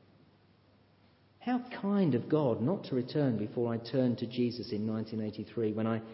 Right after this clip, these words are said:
well, when I went to a, si-, a service very similar to this, where for the first time I grasped that, yeah, I needed to be forgiven. I needed a fresh start with God. Well, I imagine there'll be others who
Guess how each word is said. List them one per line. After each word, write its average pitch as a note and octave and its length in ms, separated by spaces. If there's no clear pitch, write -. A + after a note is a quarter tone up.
well, C#3 120
when G#2+ 120
I A2 40
went B2 200
to B2+ 80
a, B2 40
si-, - 160
a C3+ 160
service C#3 400
very D3+ 160
similar E3 300
to F#3 120
this, E3+ 400
where C#3 540
for D#3 80
the D3+ 120
first F#3+ 300
time G3+ 300
I C3 100
grasped D3+ 540
that, D#3 160
yeah, E3 120
I E3+ 100
needed F#3+ 320
to E3 80
be E3+ 180
forgiven. E3+ 400
I C#3 60
needed D#3+ 360
a E3 80
fresh F3 220
start F#3 400
with B2 120
God. G3 300
Well, D3+ 160
I A3 140
imagine E3+ 340
there'll C3+ 140
be C3 120
others B2+ 560
who C3 160